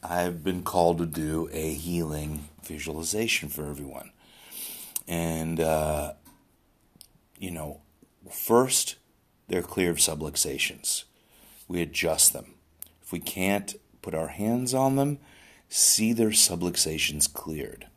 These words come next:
okay? But let's start and take a moment and just sit with good posture where you feel at the most ease.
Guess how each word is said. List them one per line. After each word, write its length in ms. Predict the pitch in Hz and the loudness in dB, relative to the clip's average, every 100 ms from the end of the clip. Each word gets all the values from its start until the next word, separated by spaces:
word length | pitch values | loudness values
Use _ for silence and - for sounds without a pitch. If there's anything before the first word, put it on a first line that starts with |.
| _ - - - | _ -20 -20 -14
okay? 340 | - 80 95 98 - - - - - - - | -8 -6 -6 -8 -20 -20 -20 -18 -20 -20 -6
But 80 | 104 | 2
let's 140 | 107 | 4
start 240 | - 101 | 4 2
and 100 | 87 | 0
take 220 | 82 104 90 | -2 -4 -2
a 60 | |
moment 400 | 85 82 80 76 78 - _ _ _ _ - - - - - - - - - - - | 0 0 -2 -6 -10 -20 _ _ _ _ -20 -20 -20 -20 -20 -18 -18 -18 -18 -20 -16
and 160 | 78 76 | -12 -8
just 580 | 80 80 - - - - - - - | -6 2 2 4 0 -4 -18 -20 -4
sit 280 | - - 80 | 0 0 0
with 200 | 73 - | -8 -10
good 240 | 80 76 | -10 -10
posture 760 | - 90 92 85 - - 82 78 | -12 -4 -4 -2 -6 -6 -8 -8
where 140 | 76 | -10
you 160 | 73 76 | -8 -8
feel 400 | - 87 80 76 | -8 -6 -8 -8
at 120 | 73 | -12
the 60 | 76 | -12
most 360 | 78 73 - | -10 -6 -4
ease. 720 | 85 90 87 87 82 - - | -2 0 0 0 2 2 2